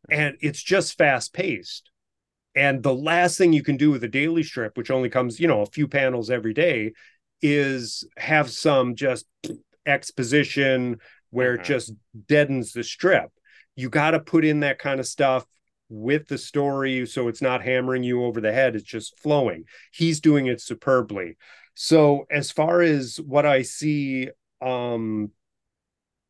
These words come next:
Speaker 1: what I'd like to see next, I think that was the question as far as storytelling.
Speaker 2: Mm-hmm.
Speaker 1: I think we're already seeing it in young adult graphic novels and manga.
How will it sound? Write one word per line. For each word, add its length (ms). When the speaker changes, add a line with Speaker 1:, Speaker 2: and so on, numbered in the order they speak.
Speaker 1:
what 240
I'd 100
like 220
to 100
see 160
next, 460
I 80
think 220
that 120
was 140
the 60
question 360
as 120
far 160
as 180
storytelling. 800
Speaker 2:
Mm-hmm. 360
Speaker 1:
I 80
think 320
we're 200
already 520
seeing 400
it 120
in 120
young 240
adult 240
graphic 460
novels 440
and 140
manga. 480